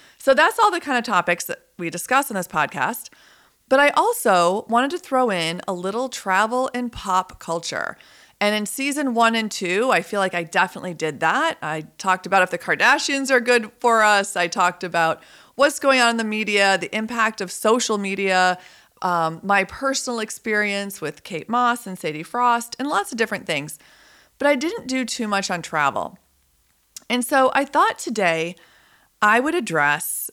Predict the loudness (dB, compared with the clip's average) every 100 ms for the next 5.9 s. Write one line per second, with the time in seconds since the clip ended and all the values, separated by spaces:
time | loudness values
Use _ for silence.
0 | _ 0 4 4 2 0 0 0 -2 -4
1 | -6 -8 -10 -8 -8 -8 -12 _ _ -2
2 | 0 2 2 -2 -6 -10 -2 0 0 -2
3 | -4 -8 -4 -2 0 -4 -6 -6 -6 -2
4 | -2 -2 -4 -8 -8 -6 -2 -2 0 2
5 | 2 0 -6 -2 0 -2 -8 -12 -14